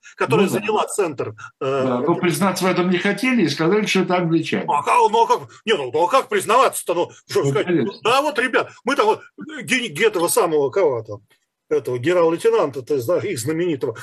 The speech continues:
Speaker 1: взяли, чуть-чуть не убили его в ратуше Роттердама. Он обалдел, вышел на него,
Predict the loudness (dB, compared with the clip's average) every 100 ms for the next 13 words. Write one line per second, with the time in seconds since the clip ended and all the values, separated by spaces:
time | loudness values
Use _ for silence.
0 | -2 0 2 -2 0 0 2 4 4 4
1 | 2 4 4 6 6 4 2 -2 -2 0
2 | 0 2 -2 -2 -12 _ -10 -2 -2 -2
3 | -4 2 4 6 2 2 -4 -4 -4 -2
4 | 0 0 0